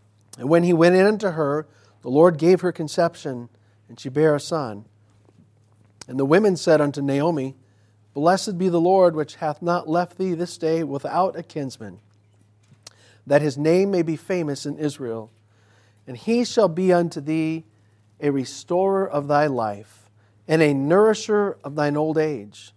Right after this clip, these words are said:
For thy daughter-in-law, which loveth thee,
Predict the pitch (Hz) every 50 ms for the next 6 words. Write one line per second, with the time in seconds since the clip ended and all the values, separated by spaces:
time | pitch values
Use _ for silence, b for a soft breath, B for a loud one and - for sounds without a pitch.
0 | _ _ _ _ _ _ _ _ _ - 160 170 165 170 151 175 170 185 208 240
1 | 240 226 214 202 180 165 151 139 131 131 131 139 139 139 147 139 - - 151 151
2 | 180 208 220 202 170 - _ - 110 95 101 110